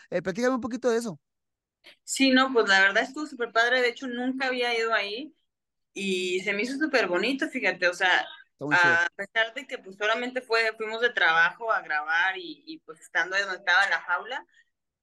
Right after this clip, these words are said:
Speaker 2: este, de hecho, tengo muchas ganas de regresar para hacer el... Hay un tour, ¿no? Creo que tú lo hiciste para
Speaker 1: Sí,
Speaker 2: probar.
Speaker 1: está muy, está chido.
Speaker 2: Sí, sí, sí vi.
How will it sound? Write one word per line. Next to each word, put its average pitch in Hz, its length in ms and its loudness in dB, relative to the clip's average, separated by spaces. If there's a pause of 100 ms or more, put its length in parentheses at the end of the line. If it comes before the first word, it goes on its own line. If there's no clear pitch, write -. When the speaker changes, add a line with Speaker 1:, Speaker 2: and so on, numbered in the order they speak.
(140)
Speaker 2:
este, 170 800 0
de 180 80 2
hecho, 220 280 0
tengo 220 220 -2
muchas 233 280 -6
ganas 220 240 2
de 208 80 2
regresar 170 580 0
para 208 180 2
hacer 190 240 -4
el... 208 120 -6 (260)
Hay 202 200 -2
un 226 180 -10
tour, 240 300 -4
¿no? 226 260 -4
Creo 220 180 0
que 226 100 0
tú 226 120 0
lo 214 120 0
hiciste 208 560 -6 (180)
para 160 240 4
Speaker 1:
Sí, 294 100 2
Speaker 2:
probar. 175 200 -2
Speaker 1:
está 196 180 2
muy, 262 180 -2
está 214 200 2
chido. 220 340 -2 (840)
Speaker 2:
Sí, 233 160 -2
sí, 226 260 -8
sí 208 160 -8
vi. 220 300 -4